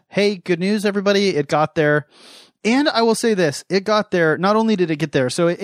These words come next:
it, Juno had been going there for, it had been, it was launched five years ago. Uh, it spent five years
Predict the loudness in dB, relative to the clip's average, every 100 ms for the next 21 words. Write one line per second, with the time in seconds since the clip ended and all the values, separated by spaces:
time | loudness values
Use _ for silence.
0 | -4 -4 -8 -2 0 2 0 0 -2 0
1 | 2 0 0 -4 0 -2 0 -2 -2 -10
2 | -20 -20 _ -4 0 0 0 -2 0 0
3 | 0 -2 -4 -8 -8 -10 -12 -20 -20 -20
4 | _ -10 -8 -8 -8 -8 -6 0 0 0
5 | -2 -2 -2 -2 0 -2 -6